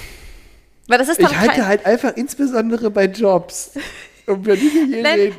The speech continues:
Speaker 1: weil
Speaker 2: eine
Speaker 1: Ehrenamt
Speaker 2: Pflicht für eine mittelgute Idee.
Speaker 1: Ehren-,
Speaker 2: Egal bei was.
Speaker 1: Ehrenamt ist ja auch sowas wie zweimal im Monat irgendwas machen. Das ist ja kein
Speaker 2: Ja,
Speaker 1: Job.
Speaker 2: ja. Ja, nee,
Speaker 1: Im
Speaker 2: aber,
Speaker 1: Sinne von
Speaker 2: ja, aber
Speaker 1: acht
Speaker 2: du
Speaker 1: Stunden
Speaker 2: kümmerst
Speaker 1: am
Speaker 2: dich
Speaker 1: Tag.
Speaker 2: um die Gesellschaft. Das solltest du freiwillig tun.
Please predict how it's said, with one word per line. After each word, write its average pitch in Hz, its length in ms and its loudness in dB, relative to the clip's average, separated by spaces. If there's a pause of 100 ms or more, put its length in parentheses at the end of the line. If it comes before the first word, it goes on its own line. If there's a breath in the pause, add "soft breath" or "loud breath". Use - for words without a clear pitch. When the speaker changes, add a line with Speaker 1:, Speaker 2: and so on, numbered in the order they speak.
Speaker 1:
weil 277 160 -2
Speaker 2:
eine - 100 -8
Speaker 1:
Ehrenamt 403 420 2
Speaker 2:
Pflicht 285 600 2
für 359 100 4
eine 254 180 0
mittelgute 294 680 2
Idee. 208 540 0 (140)
Speaker 1:
Ehren-, 311 140 2
Speaker 2:
Egal 370 280 6
bei 156 200 2
was. 135 200 2
Speaker 1:
Ehrenamt 302 500 0 (120)
ist - 160 -4
ja - 140 2
auch - 80 2
sowas 262 340 2
wie 247 200 -6
zweimal 240 480 2
im 214 120 0
Monat 226 800 2 (140)
irgendwas 180 400 2
machen. 147 480 -8
Das 208 140 0
ist - 120 -6
ja 277 80 4
kein 208 220 0
Speaker 2:
Ja, 202 160 4
Speaker 1:
Job. 294 100 6
Speaker 2:
ja. 294 340 4 (340 soft breath)
Ja, 196 200 -2
nee, 240 220 -2
Speaker 1:
Im 208 160 4
Speaker 2:
aber, 160 100 4
Speaker 1:
Sinne 202 160 2
von 202 160 -2
Speaker 2:
ja, 208 60 4
aber 202 80 4
Speaker 1:
acht 214 80 -4
Speaker 2:
du 214 40 -2
Speaker 1:
Stunden 226 180 0
Speaker 2:
kümmerst 240 160 0
Speaker 1:
am 170 60 -4
Speaker 2:
dich 208 80 -4
Speaker 1:
Tag. 165 100 0
Speaker 2:
um 160 60 -2
die 190 100 -6
Gesellschaft. 180 640 0
Das 165 100 -4
solltest 233 260 -2
du 214 60 -6
freiwillig 196 560 2
tun. 123 300 2